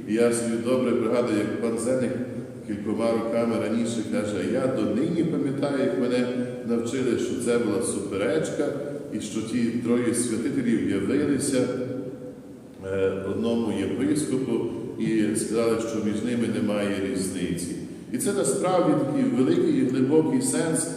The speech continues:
а ще дуже надихає, коли ми пам'ятаємо, коли ми знаємо суть цього свята,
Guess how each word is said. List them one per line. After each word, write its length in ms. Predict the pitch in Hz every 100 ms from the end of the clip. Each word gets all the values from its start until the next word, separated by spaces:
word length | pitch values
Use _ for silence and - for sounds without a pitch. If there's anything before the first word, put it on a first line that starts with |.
| - -
а 100 | 110
ще 200 | - 156
дуже 280 | 151 151 -
надихає, 680 | 135 127 131 143 135 131 123
коли 140 | 131
ми 140 | 120
пам'ятаємо, 1000 | 123 120 113 113 110 113 107 98 90 87 87 - - - -
коли 180 | 117 120
ми 140 | 113
знаємо 520 | 120 123 135 143 127 120 113 -
суть 440 | - - 147 - -
цього 240 | 120 -
свята, 560 | - 120 135 139 127